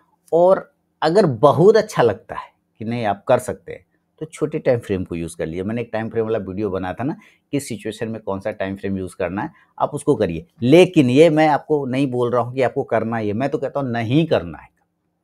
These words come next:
नहीं करना है भैया। कौन माय का लाल हमसे करवा लेगा? स्क्रीन खुला रहेगा, सिस्टम खुला रहेगा, लेकिन देखते हैं कौन माय का लाल हमसे करवा लेता है। ये अगर आप अपने ऊपर कंट्रोल कर लिए ना, तो आपका साइकोलॉजी बहुत अच्छा हो जाएगा, आपकी साइकोलॉजी बहुत स्ट्रॉन्ग हो जाएगी,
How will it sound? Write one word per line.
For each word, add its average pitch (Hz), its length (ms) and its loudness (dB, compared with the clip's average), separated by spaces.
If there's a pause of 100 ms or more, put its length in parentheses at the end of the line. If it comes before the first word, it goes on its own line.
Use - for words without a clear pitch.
(480)
नहीं 151 420 2
करना 117 340 -2
है 101 100 -6
भैया। 87 240 -8
कौन 147 400 -2 (300)
माय 127 200 -2
का 131 120 -2
लाल 127 280 4
हमसे 127 220 -6
करवा 117 280 0
लेगा? 113 200 -2
स्क्रीन 139 340 -2
खुला 131 280 -2
रहेगा, 101 400 -6 (280)
सिस्टम 156 500 0
खुला 135 280 0
रहेगा, 110 340 -4 (280)
लेकिन 113 160 -8
देखते 117 240 -6
हैं 120 180 -14
कौन 127 220 -6
माय 113 160 -8
का 107 80 -8
लाल 107 240 -6
हमसे 98 220 -14
करवा 95 340 -6
लेता 87 280 -10
है। - 80 -18 (220)
ये 131 220 2
अगर 147 180 2
आप 131 160 0
अपने 139 200 -8
ऊपर 131 160 -6
कंट्रोल 127 420 -4
कर 123 200 -4
लिए 120 200 -4
ना, 120 140 -8
तो 107 120 -8
आपका 113 400 -4
साइकोलॉजी 110 520 -6
बहुत 92 200 -8
अच्छा 85 240 -12
हो 80 100 -10
जाएगा, 71 300 -16 (360)
आपकी 107 300 -8
साइकोलॉजी 113 480 -8
बहुत 101 300 -6
स्ट्रॉन्ग 95 420 -10
हो - 80 -16
जाएगी, 78 360 -16